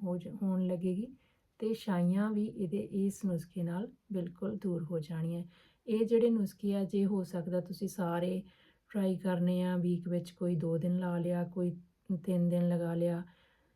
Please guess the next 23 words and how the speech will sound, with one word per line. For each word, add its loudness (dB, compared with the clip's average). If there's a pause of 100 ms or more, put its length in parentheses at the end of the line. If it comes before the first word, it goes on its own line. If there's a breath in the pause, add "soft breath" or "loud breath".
(100)
ਇੱਦਾਂ 2
ਤੁਸੀਂ 0
ਸਾਰੀਆਂ, 0
ਇਹ -2
ਸਾਰੀਆਂ 0
ਚੀਜ਼ਾਂ 0
ਦਾ 2
ਧਿਆਨ 0
ਰੱਖ -2
ਕੇ -4
ਸਾਰੀਆਂ 0
ਰੈਮੇਡੀਜ਼ 0
ਜੇ 0
ਤੁਸੀਂ -4
ਵਰਤੋਗੇ -2 (520 loud breath)
ਤਾਂ 0
ਇੱਕ -2
ਸੋਹਣੀ, 2
ਵਧੀਆ, 0
ਨਰਮ, 0
ਮੁਲਾਇਮ, 0 (800)
ਰਿੰਕਲ 2
ਫ੍ਰੀ -2